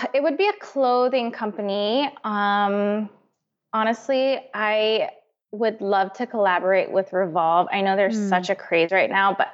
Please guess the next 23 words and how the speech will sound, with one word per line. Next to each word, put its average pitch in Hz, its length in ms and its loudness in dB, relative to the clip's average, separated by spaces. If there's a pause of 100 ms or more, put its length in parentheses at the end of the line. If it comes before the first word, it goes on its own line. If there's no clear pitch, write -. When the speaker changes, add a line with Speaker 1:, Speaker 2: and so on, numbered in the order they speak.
Speaker 1:
I've 208 340 0
been 208 380 -2 (420)
shopping 202 640 -2 (560)
there 196 160 2
for 196 180 -2
years, 190 680 2
and 208 180 -4
I 208 100 -2
just 262 240 -6
think 233 180 -2
their 220 120 2
stuff 220 200 -2
is 214 100 -4
so 208 180 0
cute 202 340 0
and 202 100 -6
so 190 160 0
different. 254 680 0 (460)
Um, 208 280 2
and 208 100 2
if 208 180 -6
not 208 460 0
them, 196 440 2